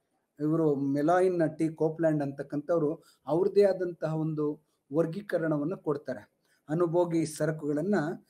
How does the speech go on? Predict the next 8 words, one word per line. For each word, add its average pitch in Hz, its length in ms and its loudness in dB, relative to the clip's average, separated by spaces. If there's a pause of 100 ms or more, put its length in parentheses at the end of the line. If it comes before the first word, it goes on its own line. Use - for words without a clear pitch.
(260)
ವಿವಿಧ 180 360 2
ಪರಿಗಣನೆಗಳ 165 920 2
ಆಧಾರದ 151 640 4
ಮೇಲೆ 147 300 0
ನಾಲ್ಕು 165 520 0
ವಿಧಗಳಾಗಿ 147 640 0
ವಿಂಗಡಿಸ್ತಾರೆ. 139 640 -6 (600)
ಅವುಗಳೆಂದರೆ 170 840 2